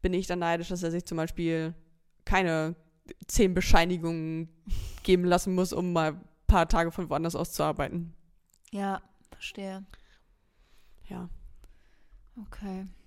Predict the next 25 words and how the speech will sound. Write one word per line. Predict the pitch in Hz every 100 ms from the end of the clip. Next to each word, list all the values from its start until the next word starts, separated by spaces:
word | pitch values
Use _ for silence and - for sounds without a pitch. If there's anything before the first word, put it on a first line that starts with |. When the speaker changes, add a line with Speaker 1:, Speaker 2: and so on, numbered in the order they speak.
| _ - - - - - - - -
Speaker 1:
Jenny, | - 262 214
meine | 185 214
Frage | 233 - 208 190
an | 196 190
dich. | 190 170 - - - - - - - - - - - - - - -
Speaker 2:
Hm. | 226 214
Speaker 1:
Haben | 202
wir | 208
jetzt | 208
ja | 208
schon | 208
leicht | 196 190 247 -
beantwortet. | 170 214 - 147 165 175 - - - - -
Aber | 202 196
wie | 220
gehst | 220 254 -
du | 247
mit | 208 -
Neid | 196 196 208 214 -
um? | 226 202 147 - _ -
Also | 185 180 190
wenn | 196
du | 190
merkst, | 202 233 330 -
okay, | 208 - 277 269 269